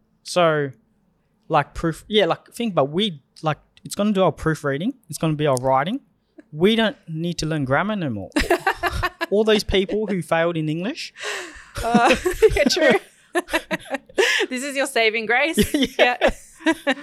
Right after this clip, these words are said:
Speaker 1: It's time to talk back to the teachers.
Speaker 2: No, it's awesome. I, I saw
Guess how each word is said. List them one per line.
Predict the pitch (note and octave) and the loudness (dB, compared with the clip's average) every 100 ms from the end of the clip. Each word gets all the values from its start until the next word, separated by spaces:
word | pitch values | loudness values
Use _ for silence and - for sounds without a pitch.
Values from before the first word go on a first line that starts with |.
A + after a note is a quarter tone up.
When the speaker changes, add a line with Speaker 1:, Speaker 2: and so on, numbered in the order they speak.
| - - | -12 -20
Speaker 1:
It's | - | -12
time | - G3+ G3 | -2 2 2
to | |
talk | E3+ F3+ D3+ | 2 2 2
back | F3 - | 2 0
to | E3 | -6
the | C#3 | -6
teachers. | - F3+ - B2+ - - | -4 -6 -6 -8 -8 -8
Speaker 2:
No, | A#3 A#3+ | -2 0
it's | A#3+ | 0
awesome. | A3 C#4 - G3+ | 0 0 0 -2
I, | F#3 F#3+ | 0 0
I | F3+ | -2
saw | G3+ - | -4 -4